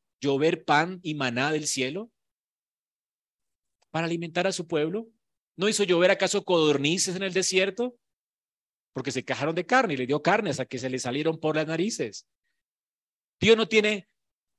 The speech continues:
ningún problema con alimentarnos, hermanos. Dios tiene cuidado de los suyos.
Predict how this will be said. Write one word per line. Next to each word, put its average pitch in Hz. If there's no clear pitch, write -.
ningún 202
problema 233
con 185
alimentarnos, 202
hermanos. 135
Dios 233
tiene 277
cuidado 233
de 247
los 240
suyos. 269